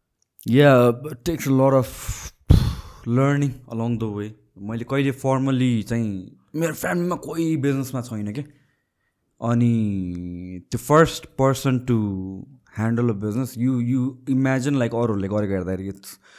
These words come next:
so easy अनि सबैले गरेर चाहिँ गर्न सकिन्छ जस्तो लाग्छ नि त, तर, um,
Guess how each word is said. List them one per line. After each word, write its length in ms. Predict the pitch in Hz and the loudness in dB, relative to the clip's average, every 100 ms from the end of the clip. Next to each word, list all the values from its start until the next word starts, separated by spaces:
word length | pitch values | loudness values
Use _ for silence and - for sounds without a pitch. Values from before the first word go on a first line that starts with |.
| - - _ - - | -20 -20 _ -12 -2
so 140 | 147 | 0
easy 280 | 139 127 123 | 2 2 0
अनि 120 | 135 | -2
सबैले 300 | 120 120 117 | -2 -4 -4
गरेर 280 | 110 104 98 | -2 -2 -2
चाहिँ 100 | 104 | -4
गर्न 180 | 101 101 | -4 -4
सकिन्छ 320 | 95 92 101 | -6 -6 -4
जस्तो 260 | 90 85 92 | -6 -4 -6
लाग्छ 220 | 82 - | -6 -8
नि 80 | 92 | -10
त, 80 | 95 - - - _ _ _ _ _ - | -10 -16 -20 -20 _ _ _ _ _ -4
तर, 340 | 107 104 95 | 0 2 0
um, 380 | 87 87 85 90 | -2 -4 -6 -10